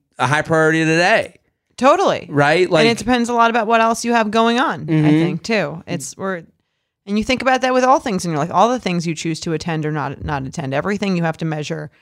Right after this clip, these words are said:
Speaker 2: how much of a priority is for me. If a friend asks you to do s-, if a friend asks you to go to their one-year-old's birthday, you're like,
Speaker 1: Right.
Speaker 2: "Okay. Is this a, is this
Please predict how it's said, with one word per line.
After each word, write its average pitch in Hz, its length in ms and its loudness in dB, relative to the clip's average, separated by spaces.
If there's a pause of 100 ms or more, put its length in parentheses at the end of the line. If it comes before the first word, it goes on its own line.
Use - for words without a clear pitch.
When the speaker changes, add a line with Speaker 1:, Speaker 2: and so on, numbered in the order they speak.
(120)
Speaker 2:
how 175 140 -2
much 165 220 -2
of 156 80 -6
a 147 80 0
priority 147 560 -2
is 143 140 -10
for - 140 -12
me. 143 120 -6
If 143 80 -6
a 156 140 -6
friend 208 400 0
asks 160 300 0
you 180 80 0
to 156 260 -2 (560)
do 208 100 -8
s-, 214 80 -6
if 165 160 -10
a - 20 -16
friend 202 280 0
asks 196 200 0
you 214 40 -2
to 196 80 0
go 196 140 4
to 202 40 2
their 202 160 2
one-year-old's 208 480 2
birthday, 190 480 2
you're - 120 -12
like, - 20 0
Speaker 1:
Right. 120 360 2 (460)
Speaker 2:
"Okay. 185 400 0 (520)
Is 214 120 2
this 240 160 4
a, 247 160 4
is 240 100 2
this 262 140 0